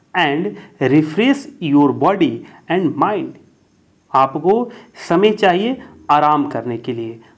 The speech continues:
अपने आप को refresh होने के लिए,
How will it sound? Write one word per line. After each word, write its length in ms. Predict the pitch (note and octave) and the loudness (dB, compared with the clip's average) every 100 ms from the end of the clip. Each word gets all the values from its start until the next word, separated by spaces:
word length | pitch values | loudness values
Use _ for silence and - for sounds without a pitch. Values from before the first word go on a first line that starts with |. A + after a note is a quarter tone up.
| _ _ - | _ _ -2
अपने 380 | E3 E3 E3 E3+ | -2 4 2 4
आप 240 | D#3+ D3 - | 4 2 2
को 240 | G3+ - - - C#3 | -2 -2 -8 -6 2
refresh 640 | D#3 E3+ - E3+ A#3 - | 2 2 2 2 2 -2
होने 200 | C3+ B2 B2 | -4 -2 -2
के 160 | B2 | -4
लिए, 300 | A#2+ A2+ A2+ | -6 -6 -8